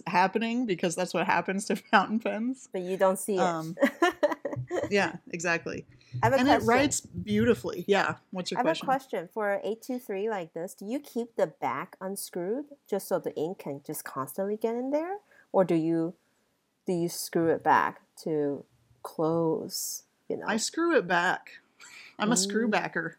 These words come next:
Speaker 2: You're a screwbacker.
Speaker 1: <laughs>
Speaker 2: Okay. <laughs>
Speaker 1: But
Speaker 2: I
Speaker 1: I don't
Speaker 2: Mm.
Speaker 1: know. I, I don't think it really matters
Speaker 2: It
Speaker 1: if you
Speaker 2: doesn't,
Speaker 1: can
Speaker 2: right? If I
Speaker 1: leave it
Speaker 2: keep it,
Speaker 1: unscrewed.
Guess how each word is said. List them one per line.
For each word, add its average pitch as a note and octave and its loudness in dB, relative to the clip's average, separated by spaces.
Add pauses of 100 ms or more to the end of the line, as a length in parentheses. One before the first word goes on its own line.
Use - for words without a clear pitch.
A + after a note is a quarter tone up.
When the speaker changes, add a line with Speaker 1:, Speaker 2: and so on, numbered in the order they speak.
Speaker 2:
You're G3+ 6
a - -2
screwbacker. C#4 2
Speaker 1:
<laughs> B3+ 6
Speaker 2:
Okay. B3+ 2
<laughs> C4+ 12 (760)
Speaker 1:
But G#3+ 6 (160)
Speaker 2:
I F#3+ 6
Speaker 1:
I - 6
don't G3+ 2
Speaker 2:
Mm. F#3+ 2
Speaker 1:
know. F3+ 2
I, G3+ 8
I G#3 6
don't C#4+ 2
think D4+ 2
it F#3+ 4
really F3 0
matters E3+ -2
Speaker 2:
It G#3 12
Speaker 1:
if - -
you F3+ 0
Speaker 2:
doesn't, G3 10
Speaker 1:
can A#3 -4
Speaker 2:
right? E3+ 8
If F#3 6
I F3+ 12
Speaker 1:
leave A#3+ 2
it B3 8
Speaker 2:
keep - -2
it, - -
Speaker 1:
unscrewed. C4 4